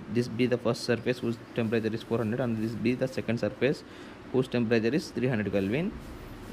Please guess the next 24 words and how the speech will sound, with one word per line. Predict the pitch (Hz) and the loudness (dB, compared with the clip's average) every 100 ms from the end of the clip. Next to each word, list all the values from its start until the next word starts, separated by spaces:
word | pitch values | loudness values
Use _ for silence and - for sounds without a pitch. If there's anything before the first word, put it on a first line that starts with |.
| 131 | -4
The | |
emissivities | - 120 127 151 160 151 151 151 151 - - - - | 0 2 2 0 0 2 4 2 2 -6 -14 -12 -2
of | 120 110 | -2 0
the | 117 | 0
surfaces | 113 120 - 123 123 123 - - - - - 110 | 4 4 4 4 4 0 -2 -10 -12 -12 -6 2
or | 107 101 - - - - - - - - - 131 120 - | 4 4 0 -10 -14 -14 -14 -12 -12 -12 -8 -4 -2 0
this | 110 - | -2 0
emissivity | 113 110 107 120 113 113 | 2 2 2 0 2 2
be | 110 113 104 | 4 2 0
point | - 110 107 113 | 0 2 2 4
eight | 139 - - | 2 0 -2
and | 120 147 156 - - - - - - - - - - - - - - - - | 0 0 -4 -10 -16 -16 -16 -16 -16 -16 -16 -16 -16 -16 -16 -16 -16 -16 -6
this | 117 120 | 0 2
emissivity | 113 113 117 110 107 113 | 4 2 2 2 2 2
is | 104 | 2
also | 104 107 156 | 2 2 0
point | 135 104 98 | 2 0 2
eight. | 120 196 - - - - - - - - - - | 0 0 -6 -16 -16 -16 -16 -16 -16 -16 -12 -4
The | 120 | -4
Stephen | - 139 151 156 | 0 0 0 2
Boltzmann | 143 135 131 127 | 2 2 0 0
constant | 120 120 113 | 0 0 0
is | 117 - | 0 0
given. | 107 131 | 0 2